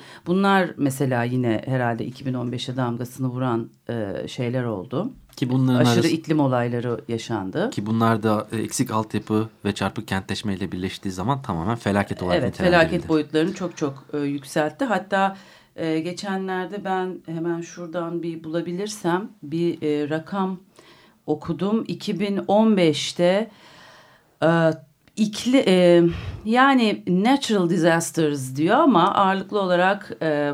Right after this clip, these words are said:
Speaker 1: fırtınalar,
Speaker 2: Doğal felaketler.
Speaker 1: doğal felaketlerden kaynaklı olarak, e, bütün,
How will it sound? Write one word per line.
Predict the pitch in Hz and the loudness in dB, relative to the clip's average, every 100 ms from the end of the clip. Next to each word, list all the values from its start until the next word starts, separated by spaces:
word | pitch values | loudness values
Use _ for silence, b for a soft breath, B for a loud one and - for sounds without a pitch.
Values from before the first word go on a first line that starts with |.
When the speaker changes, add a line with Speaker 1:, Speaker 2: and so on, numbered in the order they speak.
| 139 | -4
Speaker 1:
fırtınalar, | 196 190 196 185 165 147 151 170 - | -8 -6 -2 2 4 4 4 2 0
Speaker 2:
Doğal | 113 98 | 0 0
felaketler. | - 90 85 82 | 0 -6 -4 6
Speaker 1:
doğal | 202 202 202 | 8 10 8
felaketlerden | 208 160 143 135 160 135 151 151 139 135 - - 143 135 120 - 143 160 160 190 | 4 4 2 0 -4 -2 2 4 4 -2 -10 -4 0 0 0 -4 -2 2 4 2
kaynaklı | - 180 165 165 165 202 | -2 0 2 2 0 -2
olarak, | 175 147 139 180 247 B B B B B _ | 0 2 4 2 0 B B B B B _
e, | 160 165 160 156 151 147 139 - _ | -2 2 2 2 2 0 -2 -10 _
bütün, | 160 139 156 170 - 277 254 185 | -10 -6 -4 -2 2 4 4 2